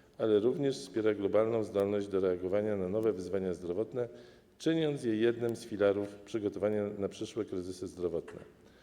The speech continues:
Szanowni Państwo, bezpieczeństwo zdrowotne to nie tylko szybka reakcja na kryzysy,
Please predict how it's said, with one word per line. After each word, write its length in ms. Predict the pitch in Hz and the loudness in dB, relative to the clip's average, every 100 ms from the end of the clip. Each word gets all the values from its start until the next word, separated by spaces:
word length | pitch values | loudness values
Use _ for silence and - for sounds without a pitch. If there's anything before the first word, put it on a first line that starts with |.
| - - | -20 -8
Szanowni 440 | - 120 131 135 | 0 2 2 0
Państwo, 460 | 113 95 - - - - - - - - - - - - - - - | 2 2 0 -8 -16 -20 -20 -20 -20 -20 -20 -20 -20 -20 -20 -20 -6
bezpieczeństwo 720 | 117 110 117 139 156 156 - | -4 0 0 4 2 2 -2
zdrowotne 600 | 127 110 107 117 117 123 | 0 2 4 4 4 0
to 160 | 117 - | 0 -2
nie 140 | 113 | -2
tylko 320 | 110 147 147 139 | -2 -2 -2 -4
szybka 380 | - - - | -4 -8 0
reakcja 340 | 113 113 - 107 | 4 4 2 -2
na 100 | 101 | -2
kryzysy, 600 | 104 104 101 - - | -4 -2 -2 -2 -10